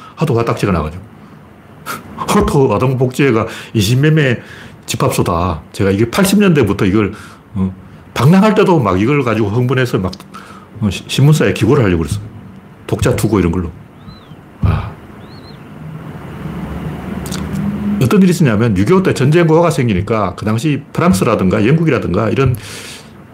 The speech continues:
교양 있는 대학 교수라든가 뭐 엘리트라든가 이런 사람들은 한국 전쟁과 한 명 키워야 대접을 받았어요.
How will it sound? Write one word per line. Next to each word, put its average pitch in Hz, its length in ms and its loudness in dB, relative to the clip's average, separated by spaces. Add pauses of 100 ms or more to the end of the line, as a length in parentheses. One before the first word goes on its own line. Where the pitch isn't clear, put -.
교양 143 240 4
있는 139 200 2
대학 120 260 -2
교수라든가 110 720 0
뭐 95 200 2
엘리트라든가 104 600 2
이런 143 120 2
사람들은 117 520 0
한국 147 280 2
전쟁과 139 480 2
한 147 120 4
명 135 180 2
키워야 107 580 2 (960)
대접을 123 280 2
받았어요. 95 360 -4